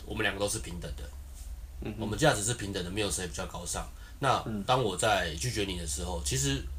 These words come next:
Speaker 1: 同理心是因为我可以知道，我，我可以，不是说我可以知道，而是我可以体会或感受，尝试去明白，诶，你被拒绝的感受是什么。
Speaker 2: 嗯。
Speaker 1: 然后我会让你知道，我有这个同理心。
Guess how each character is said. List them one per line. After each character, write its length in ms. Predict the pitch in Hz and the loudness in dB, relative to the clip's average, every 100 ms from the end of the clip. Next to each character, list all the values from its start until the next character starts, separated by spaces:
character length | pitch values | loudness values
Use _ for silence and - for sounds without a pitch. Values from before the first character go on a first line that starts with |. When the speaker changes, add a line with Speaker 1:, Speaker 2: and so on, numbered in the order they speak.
| - - | -6 -2
Speaker 1:
同 160 | 120 123 | 2 4
理 80 | 110 | 2
心 160 | 113 | 2
是 160 | 113 113 | 0 2
因 80 | 117 | 2
为 180 | 107 - | 0 0
我 160 | 101 95 | -4 2
可 140 | 165 | 4
以 220 | 156 104 - - | 4 2 -6 -6
知 140 | - 120 | 0 4
道， 300 | 131 107 82 | 6 6 4
我， 80 | 131 | -2
我 100 | 135 | 0
可 140 | 139 139 | 0 0
以， 60 | - | -2
不 80 | - | 0
是 80 | 147 | 2
说 120 | 131 | 4
我 80 | 101 | 4
可 80 | 98 | 2
以 60 | |
知 140 | 95 87 | -2 -2
道， 180 | 87 101 | -2 -2
而 60 | |
是 200 | 113 117 - - | 0 0 -4 -4
我 120 | 107 110 | 0 4
可 120 | 147 | 6
以 240 | 117 92 - - - - | 6 2 -8 -14 -16 -6
体 220 | - 104 | -2 0
会 120 | 110 | 4
或 200 | 120 123 | 4 4
感 180 | - 90 | 2 0
受， 360 | 80 - 92 - - - - - - - - - - - | 2 2 0 -2 -12 -14 -14 -14 -12 -6 -4 -2 0 4
尝 180 | 113 | 4
试 140 | 110 120 | 4 2
去 300 | 123 110 95 | 2 0 0
明 140 | 107 | 2
白， 240 | 110 98 92 - | 6 6 4 -4
诶， 120 | 131 | -4
你 160 | 135 95 | -2 2
被 120 | 113 | 2
拒 160 | 95 107 | 2 -4
绝 140 | 95 | -4
的 100 | 90 | -2
感 180 | 90 82 | -4 -2
受 160 | 92 | -4
是 80 | 90 | -2
什 140 | 85 82 | -4 -4
么。 80 | 78 - - - - - - | -8 -12 -16 -16 -14 -10 -4
Speaker 2:
嗯。 240 | 113 101 | -2 0
Speaker 1:
然 100 | 101 | 0
后 200 | 98 113 | 4 4
我 100 | 98 | 4
会 220 | 107 107 | 2 4
让 200 | 107 104 | 6 4
你 60 | 87 | 2
知 200 | - 90 | -2 2
道， 280 | - - - - - - - - - - - - - - - - - | 2 2 0 -14 -16 -16 -16 -16 -16 -16 -16 -16 -16 -16 -16 -16 -8
我 140 | - 104 | 0 0
有 40 | |
这 100 | 92 | 2
个 80 | - | -2
同 180 | 92 92 | -4 -6
理 120 | 87 | -2
心。 320 | 80 - 87 | 0 0 -2